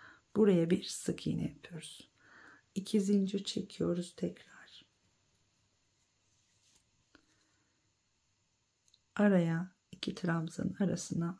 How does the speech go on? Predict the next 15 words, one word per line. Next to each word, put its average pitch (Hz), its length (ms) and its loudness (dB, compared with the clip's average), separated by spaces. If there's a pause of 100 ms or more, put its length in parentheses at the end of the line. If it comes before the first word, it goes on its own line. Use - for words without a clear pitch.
tekrar - 540 -6
bir 185 100 10
sık - 400 -4
iğne 165 160 -4
yapıyoruz. - 640 -18 (920)
İki 190 280 -2
zincir, 185 840 2 (1300)
sık - 360 -12
iğne. - 300 -8 (1080)
İki - 260 -6
zincir. 185 1000 0 (2250)
Buraya 165 340 0
bir 175 120 -2
sık - 440 -14
iğne. - 240 -20